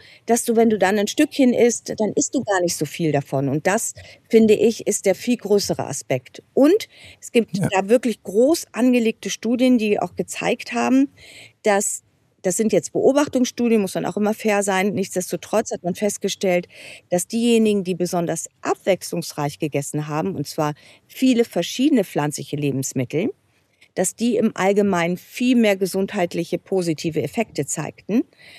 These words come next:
Speaker 1: Und insofern kann man das so auch als kleine Challenge mal machen, dass man versucht, dreißig verschiedene pflanzliche Lebensmittel pro Woche zu sich zu nehmen.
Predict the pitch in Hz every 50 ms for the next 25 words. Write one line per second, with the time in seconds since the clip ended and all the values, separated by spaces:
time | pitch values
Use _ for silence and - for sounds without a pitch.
0 | - - - _ _ - 226 233 233 - - - 226 208 233 220 - 214 233 -
1 | 240 214 220 214 226 - - 165 - - - 180 - - 190 185 196 208 190 -
2 | - 240 226 247 240 226 214 - - 190 185 - 185 170 170 - - 180 175 -
3 | - - - - - - 175 - 208 - - - - 180 170 165 220 254 285 339
4 | - - - _ - - _ _ _ _ - 165 170 170 202 269 302 - - 311
5 | 294 - - - 196 - - - 226 240 254 240 240 240 233 - - 214 180 196
6 | 226 - - 220 - 220 185 180 185 196 208 226 220 - - - 190 185 - -
7 | 190 180 175 - _ _ _ _ _ - - - 202 220 233 226 180 147 151 175
8 | 185 - 185 139 - - - 113 117 120 - - - - - - - - - -